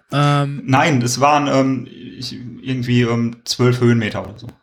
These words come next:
Speaker 1: Ja, ne, aber dass das natürlich mit dem Wind prima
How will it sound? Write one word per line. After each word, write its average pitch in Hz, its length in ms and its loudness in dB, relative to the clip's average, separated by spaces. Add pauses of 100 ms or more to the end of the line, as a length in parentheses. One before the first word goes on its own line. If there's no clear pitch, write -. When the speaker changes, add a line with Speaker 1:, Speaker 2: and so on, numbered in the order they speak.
(160)
Speaker 1:
Ja, 131 160 -16 (560)
ne, 151 200 -14 (200)
aber 131 440 -12 (280)
dass 131 220 -10
das 131 240 -16
natürlich 135 320 -14
mit 135 140 -16
dem 127 120 -14
Wind 139 200 -12
prima 135 240 -10